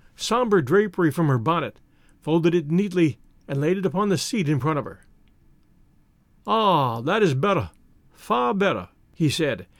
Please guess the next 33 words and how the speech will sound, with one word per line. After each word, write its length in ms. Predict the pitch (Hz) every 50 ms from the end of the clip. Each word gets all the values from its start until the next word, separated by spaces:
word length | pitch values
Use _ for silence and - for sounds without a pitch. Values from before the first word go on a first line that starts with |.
| _ - -
in 80 | 170
a 60 | 170
tone 340 | - - - 208 214 208 196
expressing 540 | 185 - - - 214 202 190 - 190 170 180 - 190
unbounded 600 | 165 147 127 107 113 180 208 214 185 151 139 139
relief. 440 | 143 143 147 156 123 - - - _ _ _ _ - - _ _ _ _ _ _ _ _ _ _ _ _ _ _ _ _ - -
"Never 480 | 127 131 147 185 240 247 170 117 110 98
put 180 | - 175 196 185
it 80 | 175
on 160 | 196 208 202
again, 420 | 175 147 135 180 202 185 151 127 123
dear." 280 | 131 151 170 170 143 - _ _ _ _ _ _ _ _ _ _ _ _ _ _ _ _ _ _ _ _ -
Octavie 480 | 147 - - - 214 226 190 202 175
felt 260 | - - 214 190 -
a 40 | 165
little 240 | 165 202 214 202 139
hurt, 320 | 143 220 220 147 - - - - _ _ - - - - _ _ _ -
as 160 | 143 160 233
if 140 | 226 - 220
he 100 | 247 247
wanted 280 | 233 226 220 202 - 160
to 60 | 160
debar 540 | 139 147 190 185 147 147 208 233 254 220 160
her 140 | 151 156
from 240 | - - 175 160 131
share 400 | - - - 214 214 220 220 220
and 180 | - 170 139 -
parcel 380 | - 226 220 175 147 175 160
in 100 | 160 156
the 80 | 151 139
burden 380 | 123 156 202 220 208 185 180 165
of 100 | 139 143
affliction 580 | 139 - - 233 269 214 - - 160 135 -